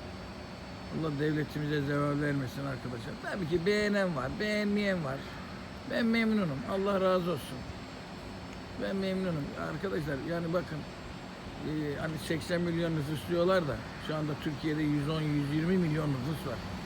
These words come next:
Yüz yirmi milyonla uğraşmak kolay değil. Diğer parti liderlerinden de Allah razı olsun. Herkes yardım ediyor.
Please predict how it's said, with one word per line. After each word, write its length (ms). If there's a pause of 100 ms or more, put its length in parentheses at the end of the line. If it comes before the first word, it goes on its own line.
(560)
Yüz 320
yirmi 280
milyonla 560 (100)
uğraşmak 540 (120)
kolay 340
değil. 200 (1400)
Diğer 280
parti 320
liderlerinden 800
de 60
Allah 260
razı 120
olsun. 400
Herkes 360 (100)
yardım 200
ediyor. 400